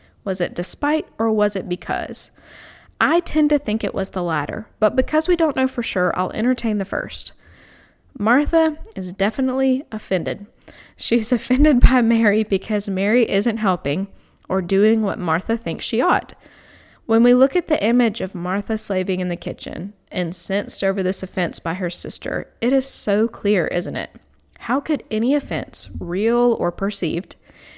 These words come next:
be more important than Jesus being physically present in your home? How could any work be more important in this moment? And yet, the Spirit is just as present in our homes.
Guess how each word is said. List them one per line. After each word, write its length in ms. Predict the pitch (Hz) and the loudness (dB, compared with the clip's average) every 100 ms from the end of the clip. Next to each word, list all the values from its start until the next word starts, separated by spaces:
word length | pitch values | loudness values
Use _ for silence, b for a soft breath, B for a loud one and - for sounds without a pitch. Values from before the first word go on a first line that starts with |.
| B 220 | B 0
be 140 | 196 | 0
more 320 | 185 180 208 254 | 0 0 2 4
important 520 | 262 220 196 185 175 | 6 6 4 -2 -4
than 140 | 175 | -6
Jesus 480 | 170 175 196 214 214 | -4 -2 0 -2 -2
being 260 | - 175 160 | -4 -6 -6
physically 640 | - - 220 226 226 208 | -8 -4 -2 -2 -2 -2
present 540 | 202 202 170 165 143 - | 0 0 0 -4 -8 -8
in 100 | 180 | -10
your 120 | - | -8
home? 320 | 180 - 95 208 - _ _ b b b b b | -8 -8 -10 -14 -20 _ _ b b b b b
How 240 | - 233 277 | -8 -6 -4
could 180 | 302 269 | -4 -4
any 280 | 240 240 | -2 -2
work 600 | 185 160 185 233 - - | -2 -2 -2 -2 -6 -6
be 100 | 190 | -4
more 220 | 175 175 160 | -2 -2 0
important 460 | 165 - - 156 | 6 6 6 -6
in 120 | - | -8
this 200 | - - | -8 -8
moment? 320 | - - 95 - _ _ _ _ _ _ _ _ _ _ - | -8 -8 -10 -14 _ _ _ _ _ _ _ _ _ _ -8
And 180 | 208 202 | -4 0
yet, 480 | 220 175 - - - _ b b b b b - | 0 -2 -6 -16 -20 _ b b b b b -8
the 140 | 208 | -4
Spirit 640 | - - 226 214 165 - - | -4 -2 0 0 0 -4 -8
is 220 | 208 - | -8 -6
just 340 | - 208 - | -4 -2 -2
as 160 | 185 - | -4 -4
present 420 | - 190 202 - | -2 -2 -2 -8
in 120 | - 190 | -6 -4
our 180 | 185 | -4
homes. 480 | 185 - 220 - - | -4 -8 -8 -8 -10